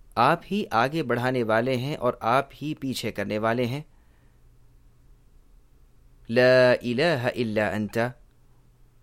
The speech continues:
آپ کے سوا کوئی معبود برحق نہیں۔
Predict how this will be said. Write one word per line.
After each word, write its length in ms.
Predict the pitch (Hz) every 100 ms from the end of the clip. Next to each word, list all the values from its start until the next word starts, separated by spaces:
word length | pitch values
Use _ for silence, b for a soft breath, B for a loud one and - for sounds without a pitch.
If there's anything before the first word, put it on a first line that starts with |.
| _ - _ _ _ - _ _ _ _ _
آپ 260 | 107 175 -
کے 100 | 202
سوا 320 | - 120 139
کوئی 180 | 139 139
معبود 360 | 110 107 104 104
برحق 340 | 101 98 - -
نہیں۔ 240 | 104 123